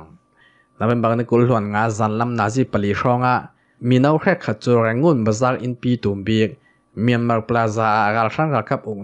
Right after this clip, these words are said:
na dau kalin. Du phok nak an rak nei i. Chu chu Myanmar Plaza i hna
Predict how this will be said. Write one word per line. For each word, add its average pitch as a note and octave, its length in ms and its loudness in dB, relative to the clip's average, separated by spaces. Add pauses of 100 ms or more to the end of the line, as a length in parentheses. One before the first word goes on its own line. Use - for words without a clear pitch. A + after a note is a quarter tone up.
na G#2+ 120 0
dau F#2+ 320 -4
kalin. G2 400 -4 (400)
Du B2+ 80 4 (140)
phok A2+ 180 -2
nak B2 240 0
an A#2 100 -4
rak G2 140 -4
nei G2 240 -4 (160)
i. F#2+ 140 -4 (380)
Chu D3+ 160 2
chu D#3 140 2
Myanmar A#2+ 420 2
Plaza G#2+ 360 0 (100)
i C3+ 60 -2
hna A#2+ 120 -2